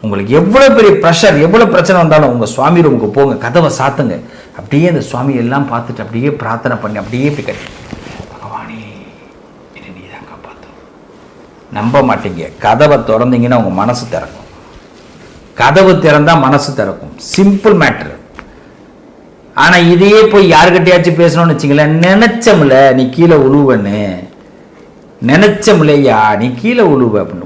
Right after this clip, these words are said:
உங்கள்கிட்ட சொல்லலைனாலும் உங்க, நீங்க நவுந்தோன்னு சொல்லுவான். "இந்த ஆள் அட்டிப்படுவான்னு நினைச்சங்க, என்ன ஆட்டம், எம்மா ஆட்டம் ஆடிட்டாரு மனுஷன்,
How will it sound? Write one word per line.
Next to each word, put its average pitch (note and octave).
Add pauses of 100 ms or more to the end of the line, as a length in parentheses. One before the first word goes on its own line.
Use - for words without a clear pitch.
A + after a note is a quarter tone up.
உங்கள்கிட்ட D#3+
சொல்லலைனாலும் D3+
உங்க, C#3+
நீங்க B2+
நவுந்தோன்னு D3
சொல்லுவான். F#2+ (400)
"இந்த A2+
ஆள் F#3+
அட்டிப்படுவான்னு D3+
நினைச்சங்க, G#2 (500)
என்ன E4+
ஆட்டம், G#3 (580)
எம்மா C4
ஆட்டம் G#3
ஆடிட்டாரு C#3
மனுஷன், B2+